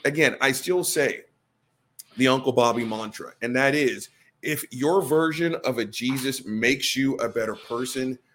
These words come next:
then I like your Jesus. I will never debate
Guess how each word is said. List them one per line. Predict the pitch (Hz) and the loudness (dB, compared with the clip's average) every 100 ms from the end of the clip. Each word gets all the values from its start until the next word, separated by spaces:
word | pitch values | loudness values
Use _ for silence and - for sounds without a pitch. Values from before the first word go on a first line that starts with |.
| _ | _
then | 123 120 | -4 -2
I | 120 123 | 0 -2
like | 123 113 117 - | 0 0 -2 -4
your | 104 104 | -8 -8
Jesus. | 104 98 104 - - - - _ | -8 -10 -12 -12 -16 -18 -20 _
I | 139 | 6
will | 208 208 | 6 6
never | 196 175 151 | 4 2 2
debate | 135 110 110 107 - - | 0 -2 -4 -6 -8 -16